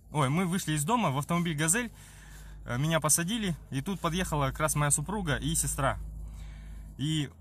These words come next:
Алике сразу открыл дверь «Газели» и мне говорит: «Вот твоя жена приехала, ну-ка щас прям быстро скажи ей, чтобы она вернула ноутбук. Если она его не вернет, они поедут вместе с нами». Я открыл дверь от «Газели», э, высунулся и говорю жене:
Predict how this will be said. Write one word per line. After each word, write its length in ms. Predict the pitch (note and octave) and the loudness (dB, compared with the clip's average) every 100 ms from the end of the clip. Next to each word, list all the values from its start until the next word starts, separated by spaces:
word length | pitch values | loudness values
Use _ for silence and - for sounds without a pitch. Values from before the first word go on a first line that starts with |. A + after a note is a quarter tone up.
| - | -4
Алике 360 | C#3+ E3 F3 G3+ | 2 2 2 4
сразу 380 | - E3+ F3+ D#3 | 4 6 4 4
открыл 320 | C#3+ D#3+ D#3 | 2 0 0
дверь 280 | D#3 A3+ G3+ | 2 0 0
«Газели» 500 | D3+ C#3+ D3+ B2 B2+ | 2 2 2 2 2
и 20 | |
мне 200 | C#3+ D#3+ | 2 2
говорит: 300 | C#3+ D3 C3+ | 2 2 2
«Вот 180 | E3 - | 0 2
твоя 240 | D#3 D3 | 4 6
жена 220 | C3+ E3 | 4 2
приехала, 540 | C#3+ D3 F#3+ - A#2 F#2+ - | 2 2 2 0 -2 -4 -4
ну-ка 220 | C#3+ D3 | -2 0
щас 200 | D3+ C#3+ | 0 0
прям 200 | C#3+ C#3+ | 2 2
быстро 320 | - - A#2+ - - | 2 2 0 -4 -6
скажи 300 | - - C#3 | -2 2 2
ей, 100 | F3+ | 2
чтобы 300 | C#3+ C#3+ C3+ | 2 2 4
она 100 | D3 | 4
вернула 380 | D3 C#3+ D3 C#3+ | 4 2 2 2
ноутбук. 440 | C3 C3 C3 B2+ - - - - | 2 2 0 -2 -6 -18 -20 -2
Если 200 | C3+ D3 | 2 6
она 200 | D3+ D3+ | 6 6
его 140 | C#3+ | 4
не 140 | D3 D3 | 4 4
вернет, 340 | D#3 E3+ F#3+ | 2 2 0
они 120 | C3 C3+ | 0 2
поедут 400 | D3+ D3+ C3 B2+ | 2 2 0 0
вместе 260 | C3 - | 2 4
с 80 | - | 4
нами». 220 | C#3 A#2 G#2 - - - - - - - | 2 -2 -6 -16 -20 -18 -20 -20 -16 2
Я 160 | D3+ | 6
открыл 340 | E3+ - F3 D#3 | 6 4 0 0
дверь 380 | C#3 D3 G#3+ F#3+ | -2 -2 -2 -2
от 80 | |
«Газели», 440 | D3+ D3 D#3 C#3 B2+ - - - - - | -2 0 0 0 -2 -8 -20 -20 -20 -12
э, 220 | A2+ C3 - | -6 -6 -6
высунулся 640 | G#2+ A#2 F3 G3+ F3+ D3 C#3 | -12 -6 2 2 4 0 0
и 20 | |
говорю 380 | C#3 D#3+ E3+ C#3 | 0 0 0 -2
жене: 420 | A2 C3+ D#3+ C#3+ | -2 -2 0 -2